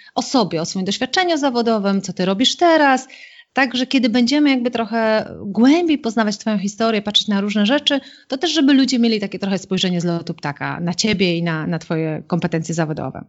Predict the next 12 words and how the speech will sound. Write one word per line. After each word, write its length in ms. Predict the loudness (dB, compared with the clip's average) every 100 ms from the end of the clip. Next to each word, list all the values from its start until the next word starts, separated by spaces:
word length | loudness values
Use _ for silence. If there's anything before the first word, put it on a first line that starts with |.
| _ -2
Gdzie 160 | 2 4
ty 100 | 2
jesteś 280 | 2 -2
teraz? 400 | -2 0 -2 -4 -16 -20 -20 _ _ _
Czym 140 | 0 2
się 120 | 0
zajmujesz? 600 | -2 -4 -2 0 0 -2
Słów 200 | -4 -8
kilka 260 | -8 -6 -8
na 80 |
swój 200 | -10 -12
temat. 440 | -12 -10 -12 -16